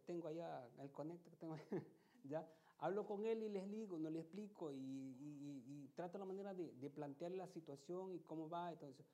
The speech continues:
o sea, no más de lo que tiene que decirse, ¿no? Y,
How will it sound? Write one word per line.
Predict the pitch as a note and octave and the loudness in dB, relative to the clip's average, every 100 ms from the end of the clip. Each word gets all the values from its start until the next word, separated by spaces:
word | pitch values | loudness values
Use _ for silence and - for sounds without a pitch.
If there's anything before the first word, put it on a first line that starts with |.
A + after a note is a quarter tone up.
| - - | -20 -10
o | |
sea, | - A#2 | -4 0
no | C3+ D#3 E3 | 4 6 6
más | C3 C#3 D#3 D3 | 4 4 4 4
de | |
lo | C3+ A#2+ | 0 -2
que | B2+ | -6
tiene | - D3 C#3+ | -4 -2 0
que | C#3+ | 0
decirse, | C3+ D3+ F3 D3 | -2 0 -2 -2
¿no? | A#2+ C3+ - - - - - | -8 -10 -16 -20 -20 -14 -2
Y, | C#3+ | 0